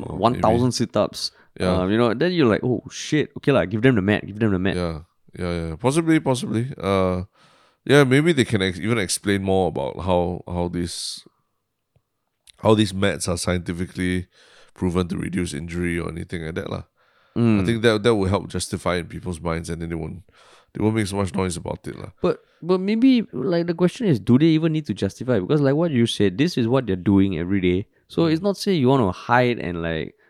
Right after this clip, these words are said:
Speaker 1: oh, you have to prove why it's, it's good training and all. If the people are fit, if the I P P T standards are getting raised every year,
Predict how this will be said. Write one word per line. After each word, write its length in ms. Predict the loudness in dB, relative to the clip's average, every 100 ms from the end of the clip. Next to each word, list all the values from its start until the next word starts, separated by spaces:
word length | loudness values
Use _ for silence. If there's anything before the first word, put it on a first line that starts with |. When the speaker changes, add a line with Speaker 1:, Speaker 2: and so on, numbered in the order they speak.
| _
Speaker 1:
oh, 140 | 2 4
you 120 | 4
have 100 | 2
to 80 | -4
prove 480 | -4 6 6 6
why 180 | 4 2
it's, 400 | 4 2 -2 -8
it's 380 | -2 -2 -2 -10
good 260 | -2 -2 0
training 380 | 0 2 2
and 100 | 0 0
all. 180 | -2 -4 _
If 140 | -6 -2
the 80 | -2
people 280 | -4 -2
are 80 | -2
fit, 300 | -4 -4 -4
if 160 | -2 0
the 120 | 2
I 80 | 2
P 100 | -2
P 120 | -8
T 300 | -6 -2 0
standards 440 | 0 -4 -2 -2 0
are 140 | -4
getting 260 | -2 -2 0
raised 400 | 2 2 0 -10 -10
every 240 | -2 2
year, 240 | 4 2